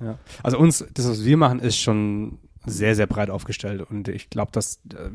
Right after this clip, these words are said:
wie überall, je spezialisierter du bist, desto, desto schmäler wird auch dein, dein Arbeitsfeld.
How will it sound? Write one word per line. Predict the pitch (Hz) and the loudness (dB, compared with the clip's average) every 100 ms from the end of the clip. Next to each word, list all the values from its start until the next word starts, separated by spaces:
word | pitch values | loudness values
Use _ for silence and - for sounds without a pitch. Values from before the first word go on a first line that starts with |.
| 101 | -10
wie | 117 | -6
überall, | 113 131 127 110 113 | 0 2 2 2 0
je | 107 | -2
spezialisierter | - 110 110 104 135 - | -4 -6 -4 -2 0 2
du | 131 | 2
bist, | 117 127 - | 4 2 0
desto, | - 113 104 101 | -2 2 2 2
desto | 117 - 107 92 - | -4 -4 -4 -4 -10
schmäler | - - 110 104 113 120 113 | -10 -4 2 4 6 6 4
wird | 113 | 2
auch | 107 | 0
dein, | - 101 101 101 - - - | 0 0 0 -6 -16 -20 -8
dein | 110 98 | -4 0
Arbeitsfeld. | 117 131 - 123 135 | 2 2 2 0 0